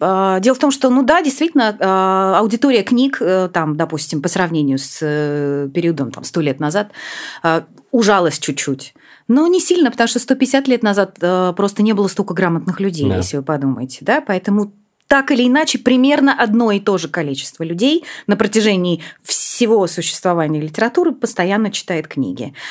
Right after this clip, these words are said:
Speaker 1: Есть определенная категория людей, которые читают одну-две книги в год. Это тоже хорошо, да? А есть люди, которые едят книги просто, да, которые живут книгами.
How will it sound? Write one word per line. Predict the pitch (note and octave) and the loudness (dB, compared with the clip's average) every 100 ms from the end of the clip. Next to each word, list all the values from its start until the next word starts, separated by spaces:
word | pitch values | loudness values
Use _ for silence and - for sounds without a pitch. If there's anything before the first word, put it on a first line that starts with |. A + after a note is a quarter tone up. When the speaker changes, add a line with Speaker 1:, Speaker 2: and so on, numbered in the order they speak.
| - | -4
Speaker 1:
Есть | A3 C#4 - - | 0 0 0 0
определенная | G3+ G#3+ G3 C4 B3 | 0 2 2 2 2
категория | G#3 G#3+ G3+ | 0 0 2
людей, | G3 A3+ | 2 0
которые | A#3+ G3 F3+ | 0 0 -2
читают | - D3+ F#3+ | 0 0 0
одну-две | E3 G3 D3+ D3 D3+ | 0 0 -2 -4 -4
книги | D3+ C3+ C3+ | -2 -2 -2
в | C3+ | -6
год. | C3+ B2 F#3 | -6 -4 -2
Это | G3 | -2
тоже | D#3+ D3 B2+ | -2 -4 -6
хорошо, | - C#3+ C#3 - C#3 | -8 -8 -8 -10 -6
да? | D#3 A#3 A3+ | -2 0 0
А | D#3+ | 0
есть | A3+ C4+ - | 0 -2 -2
люди, | G#3+ C4 | 0 0
которые | A3 F3 G#3 E3 | 0 -2 -2 0
едят | F#3 D3 C#3 | 0 0 -2
книги | - D3 C3+ | -4 -2 -2
просто, | C3+ B2+ C3 - | -4 -8 -8 -4
да, | C#3 A#3+ | -2 0
которые | D#3 F3+ F3 | -2 -2 -2
живут | D#3 E3 C#3 C3+ | -2 -2 -4 -6
книгами. | C3+ C3 B2 A#2 | -4 -2 -4 -8